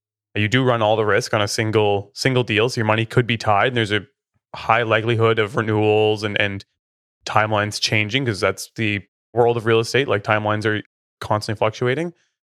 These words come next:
And then additionally, one thing that the people I was speaking with yesterday were, were facing was that, yes, they would make a really high return, but then there was down periods, three, six, seven months where they couldn't find another opportunity.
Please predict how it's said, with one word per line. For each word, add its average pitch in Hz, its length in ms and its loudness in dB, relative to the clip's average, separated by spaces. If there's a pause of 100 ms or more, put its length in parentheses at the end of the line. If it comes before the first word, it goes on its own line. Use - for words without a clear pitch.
(200)
And 123 120 0
then 131 80 2
additionally, 127 840 0 (540)
one 120 360 0
thing 120 480 2
that 101 440 2 (480)
the 110 280 0
people 110 260 2
I 104 100 4
was 101 100 -2
speaking 113 180 -4
with 104 100 -2
yesterday 131 300 2
were, 110 140 2
were 104 240 0 (440)
facing 113 360 0
was 123 140 2
that, 107 220 2 (220)
yes, 123 380 0
they 120 160 4
would 117 120 0
make 110 160 0
a 107 40 0
really 110 160 4
high 107 100 2
return, 110 500 0 (300)
but 110 100 0
then 127 80 6
there 175 100 2
was 185 120 2
down 120 420 0
periods, 95 520 -2 (520)
three, 113 500 0
six, 113 420 0
seven 117 420 0
months 113 460 -2 (200)
where 117 100 0
they 113 100 2
couldn't 127 280 0
find 120 260 2
another 113 260 2
opportunity. 113 680 0